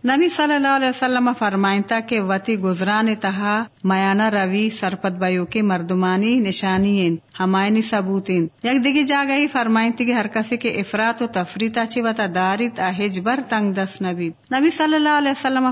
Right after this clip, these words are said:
فرمائن تا کہ توانگری و فقیری و عبادت تو کا میانہ روی، یعنی درمیان راہ اختیار کنک بعد شر و احسنی چیزیں۔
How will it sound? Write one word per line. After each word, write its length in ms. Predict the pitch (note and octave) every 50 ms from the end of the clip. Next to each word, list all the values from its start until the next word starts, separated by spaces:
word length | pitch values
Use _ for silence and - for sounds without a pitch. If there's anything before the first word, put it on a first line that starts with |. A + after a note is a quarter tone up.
| -
فرمائن 480 | - G3+ G3+ G3+ G#3 G#3 G3+ G#3 G#3+ A3
تا 220 | A3 B3+ B3 B3 A#3+ -
کہ 80 | A#3 A3+ -
توانگری 640 | A3 G3 G3+ G3+ G3+ G3+ F#3+ G#3+ A3 B3 B3+ C4+
و 20 |
فقیری 640 | B3+ - A3+ F#3+ F#3+ - G#3+ G#3+ G#3+ A3 A#3+ A#3+ A#3+
و 80 | A#3
عبادت 540 | G#3+ F#3 F3 F3+ F3+ F3+ F#3 F#3+ G#3 G#3 - G#3+ A3
تو 140 | - G3 F#3+
کا 180 | F#3+ - G#3 G#3
میانہ 460 | F#3+ F#3 F3+ F3+ F3+ F3+ F#3 F#3+ F#3+
روی، 480 | F#3+ F#3 F3+ F3+ F3+ G3 A3 A#3+ C4+ B3 _ _ _ _ _ -
یعنی 260 | G3+ G3+ G3+ A3 A3+
درمیان 560 | G3 G3 F#3+ F#3 F#3+ F#3+ G3 G3+ G3+ G3+ G3+
راہ 360 | F#3 F3+ F#3 F#3 F#3 F#3+ A3+
اختیار 580 | G#3 - - F#3+ - - - - F#3 F#3 F#3 F#3
کنک 440 | F#3 - - G3 A3 B3 B3+ A#3+ G3+ F3+
بعد 240 | G3 G3+ A3 A#3 A#3
شر 300 | - - G#3 F#3+ F#3+ G3+
و 80 | A3+ G#3+
احسنی 500 | - G3 G3+ F#3+ - - A3+ A#3+ B3 A#3
چیزیں۔ 600 | A3 - G3+ F3+ E3 F3 F3 E3 E3 E3+ - _